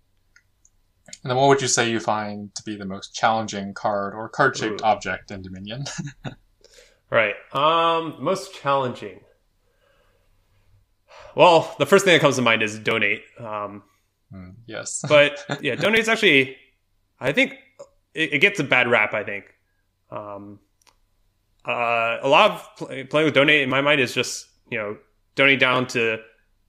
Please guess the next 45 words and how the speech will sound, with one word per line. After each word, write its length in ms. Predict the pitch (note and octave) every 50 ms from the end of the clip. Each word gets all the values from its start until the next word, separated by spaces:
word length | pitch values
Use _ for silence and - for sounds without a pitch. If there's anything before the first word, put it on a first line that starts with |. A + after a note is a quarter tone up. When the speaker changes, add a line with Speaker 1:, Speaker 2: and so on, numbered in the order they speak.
| _ _
Speaker 2:
getting 240 | - C#3 D3 D#3 C#3+
the 80 | B2+
best 240 | A#2+ C3+ C3 - -
five 200 | - C#3 C3+ C3
card 180 | - C#3+ C3 -
deck 200 | B2+ B2 B2 -
as 300 | B2 A#2 A2+ - - - _ _ _ _ _ _ _ _ _
you 140 | _ C#3 B2+
can 320 | - - B2 B2 B2 A#2+ A#2
as 140 | A#2 -
quickly 220 | - - A#2+ B2 A#2
as 80 | A2+
possible 320 | - - A#2+ A#2 - B2+ B2
a 40 | B2+
lot 140 | B2+ B2
of 60 | B2+ -
times. 380 | C3 C3 C#3 C#3+ C#3+ - - _ _ _ _ _ _ _ _ _ _ _ _ _ _ _ _ _
Um, 540 | - A2 G#2+ G#2 G#2 G#2 G#2 G2+ G2+ G#2+ G#2+ _ _ _ _ _ _ _ _ _ _ _ _ _ _ _ _ _ _ _ _ _ _ _ _ _ _ _ _ _ _ _ _ _ _ _ _ _ _ _ _ _ _ _ _
so 340 | - - - A#2 A2 A2 A2+
it, 100 | A#2+ - _ _
it's, 240 | C#3+ C#3 - - -
it's 120 | D3 -
actually 200 | - - - F#3
not 140 | D3+ C#3 C3
that 120 | A#2+ A#2
bad. 140 | G#2+ G#2+ A2+ -
Another, 320 | - D3+ D3 G3+ B3 A#3+ F#3
okay, 220 | D#3+ D3+ B2 A2
another 220 | A#2+ C#3 G3 A3+ B3+
one 160 | B3 B3 A3+
I 200 | G3 F#3 E3 D#3
find 280 | - D#3+ D3+ D#3 D3
challenging 320 | - C#3+ C3+ C#3+ D3+ D#3 D#3+
is 100 | C3+ B2+
actually 220 | B2 - - A#2
Governor. 560 | G#2+ - A#2+ A#2 - D3 D3+ F3 F3 - - - -
I 120 | C#3 C3+
still 220 | C3+ C3+ - F#3+ G#3+
don't 240 | A#3 G3+ - - -
think 160 | C#3+ D3 C#3
I 80 | B2
play 180 | B2 - C3+ B2+
Governor 280 | A#2 C3 A#2+ C3 C3+ B2
properly, 500 | - B2+ B2 B2 D3 D3 D3+ D3 D#3 D3+ _
but, 240 | - A#2+ A2+ A2